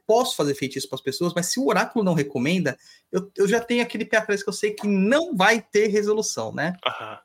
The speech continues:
Speaker 1: Ah, e aí eu falo pra pessoa, "Olha, não, não tem, né? Deixa a coisa acontecer, vamos ver, va-, a gente, vamos ver daqui pra frente, vamos ver o que vai acontecer." É, e, cara, passa uns dias, a pessoa fala assim, "Meu, mas minha vida começou a, a movimentar." Por quê?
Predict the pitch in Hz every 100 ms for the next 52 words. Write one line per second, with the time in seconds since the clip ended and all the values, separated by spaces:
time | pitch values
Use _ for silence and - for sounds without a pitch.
0 | - 147 147 143 143 143 - - _ 208
1 | 269 349 403 381 370 190 175 185 160 151
2 | 185 254 240 208 247 190 160 185 202 175
3 | 135 123 123 127 _ _ _ _ - 180
4 | 180 156 180 214 208 202 202 190 - 175
5 | 185 180 190 151 165 180 151 - 156 160
6 | 190 190 180 175 185 175 156 - 165 180
7 | 196 190 196 190 190 190 180 - - _
8 | _ _ _ _ _ _ _ 131 135 135
9 | 135 131 131 _ _ 175 180 226 190 170
10 | - 196 - 233 233 165 131 196 208 208
11 | 202 185 180 196 202 160 165 165 185 175
12 | 180 196 196 185 196 190 185 185 185 196
13 | 202 180 160 - _ _ _ _ _ _
14 | _ 254 269 147 - 131 113